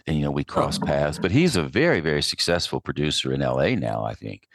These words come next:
Speaker 2: Yeah,
Speaker 1: Um,
Speaker 2: yeah, he's been doing
Speaker 1: he's,
Speaker 2: some
Speaker 1: he's
Speaker 2: stuff. Yeah,
Speaker 1: Yeah.
Speaker 2: yeah.
Speaker 1: You know, it's interesting you said that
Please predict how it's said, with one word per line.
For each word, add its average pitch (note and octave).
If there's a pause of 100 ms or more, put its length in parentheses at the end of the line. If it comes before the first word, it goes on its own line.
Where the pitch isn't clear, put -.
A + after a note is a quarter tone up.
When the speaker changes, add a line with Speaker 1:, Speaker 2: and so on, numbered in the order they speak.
(480)
Speaker 2:
Yeah, A2+
Speaker 1:
Um, -
Speaker 2:
yeah, C3+
he's A2+
been B2
doing G#2+
Speaker 1:
he's, F#2+
Speaker 2:
some F2+
Speaker 1:
he's D2+
Speaker 2:
stuff. G#2 (160)
Yeah, A2+ (240)
Speaker 1:
Yeah. A2
Speaker 2:
yeah. C3
Speaker 1:
You D3
know, D#3
it's A#2+
interesting C#3
you G#2+
said - (100)
that E2+